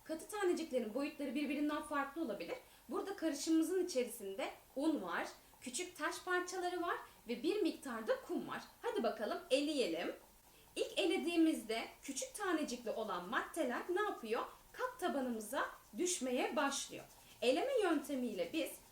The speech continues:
tanecik boyutu fazla olan ürünleri elekte bırakırken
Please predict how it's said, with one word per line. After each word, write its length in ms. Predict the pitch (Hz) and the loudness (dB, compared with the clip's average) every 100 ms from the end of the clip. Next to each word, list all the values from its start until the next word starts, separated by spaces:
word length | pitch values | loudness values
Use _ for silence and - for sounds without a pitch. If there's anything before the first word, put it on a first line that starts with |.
| - | -6
tanecik 480 | 339 349 381 523 - | 0 2 2 0 0
boyutu 300 | 330 - 214 | 0 0 -6
fazla 400 | 302 330 294 415 | 0 0 2 0
olan 300 | 302 196 - | 0 -2 -2
ürünleri 520 | 277 320 277 214 285 - - - - | -2 0 2 2 0 -6 -14 -20 -4
elekte 640 | 214 226 226 - 277 - - 180 | 0 0 -2 -4 -2 -2 -4 -10
bırakırken 640 | 180 170 - 392 - 330 | -4 -4 -4 -6 0 0